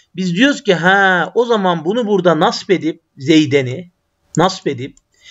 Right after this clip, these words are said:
burada mahzuf olmuş bir ekreme fiilini görmek, değil mi? İn ekremtu, in ekremtu,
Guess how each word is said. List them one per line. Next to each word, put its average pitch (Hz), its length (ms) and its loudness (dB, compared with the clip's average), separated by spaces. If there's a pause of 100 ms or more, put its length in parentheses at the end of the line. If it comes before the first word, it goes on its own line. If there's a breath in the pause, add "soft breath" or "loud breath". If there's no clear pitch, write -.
(340 loud breath)
burada 214 420 4
mahzuf 185 460 -4
olmuş 214 400 0
bir 214 200 -6
ekreme 208 440 0
fiilini 190 440 -2
görmek, 156 640 0 (1080 soft breath)
değil 240 120 4
mi? 180 180 -4
İn 202 460 -4
ekremtu, 196 1000 0
in 180 120 -4
ekremtu, 180 880 0